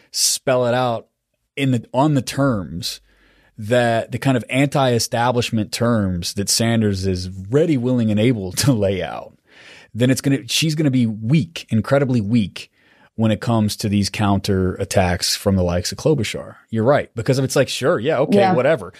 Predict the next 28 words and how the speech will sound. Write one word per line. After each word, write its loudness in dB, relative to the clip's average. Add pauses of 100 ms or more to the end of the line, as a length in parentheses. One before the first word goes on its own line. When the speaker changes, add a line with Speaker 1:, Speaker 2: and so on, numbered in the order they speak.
Speaker 1:
I -6
mean, 2
all, -2
really 2
Klobuchar 0
and -2
Biden 0
from -4
here 2
on 2
out, 0
if -6
they're, 2
if -2
their 2
advisors 0 (480)
are, 2
like, 2
worth 2
their 0
weight 4
in 0
air, -8 (800)
they 0
will 2
attack 4
Speaker 2:
<laughs> 2
Speaker 1:
Warren 0